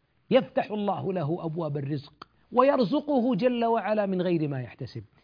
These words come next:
يقول الحق جل وعلا: "ومن يتق الله يجعل له مخرجا ويرزقه من حيث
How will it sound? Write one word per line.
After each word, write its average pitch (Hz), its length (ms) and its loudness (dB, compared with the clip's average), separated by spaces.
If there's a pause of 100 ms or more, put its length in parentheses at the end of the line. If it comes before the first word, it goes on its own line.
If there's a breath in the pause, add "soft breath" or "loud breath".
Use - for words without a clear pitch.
يقول 202 320 4
الحق - 300 0
جل 185 280 2
وعلا: 233 540 4 (1500 soft breath)
"ومن 190 200 10
يتق 233 440 6
الله 233 380 6
يجعل 247 480 6
له 196 240 6
مخرجا 147 640 2 (360)
ويرزقه 180 640 6
من 160 200 2
حيث 175 580 2